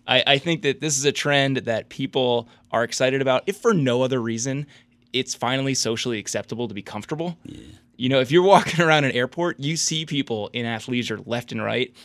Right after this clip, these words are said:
Speaker 1: And I think the airport is kind of a good, uh, little, well, proxy for how people tend to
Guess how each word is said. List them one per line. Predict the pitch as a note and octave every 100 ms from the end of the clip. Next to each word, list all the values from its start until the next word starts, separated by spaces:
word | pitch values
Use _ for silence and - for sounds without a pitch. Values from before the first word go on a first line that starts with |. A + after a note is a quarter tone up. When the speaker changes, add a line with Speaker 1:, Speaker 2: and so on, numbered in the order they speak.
| _
Speaker 1:
And | C3
I | C3
think | F#3+
the | C#3+ B2+
airport | B2+ C3 C3 A#2 A2+
is | A2+
kind | - A#2+
of | G#2+
a |
good, | G2+ A#2 A#2 A2+ G2+ - - - A2
uh, | G#2+ G2 F#2 C2
little, | D2+ C3 G2 - _ -
well, | E2
proxy | - A#2 - C3 C3
for | C3 A#2 G#2
how | A#2+ A#2
people | A#2+ A#2 A2+
tend | - - B2+ B2+
to | A#2+ A#2+ A2 G2+